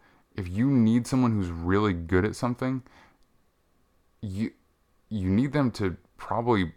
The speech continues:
believe that you believe they can be good at it. I mean, we're not talking about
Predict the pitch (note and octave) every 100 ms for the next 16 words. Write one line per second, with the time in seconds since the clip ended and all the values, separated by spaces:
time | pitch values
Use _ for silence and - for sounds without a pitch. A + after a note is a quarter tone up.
0 | - F2+ E2+ F2+ F#2+ F2 D#2+ F2 - -
1 | F2+ F2 C#3 G#2+ F2 E2 D#2+ D#2 D#2+ E2
2 | D#2 - G#2 G#2 D#2+ D#2 D#2 E2+ - -
3 | - - - - - F#2+ F#2 F#2+ C#3+ C#3
4 | B2+ A#2+ A#2+ G2 F2 F2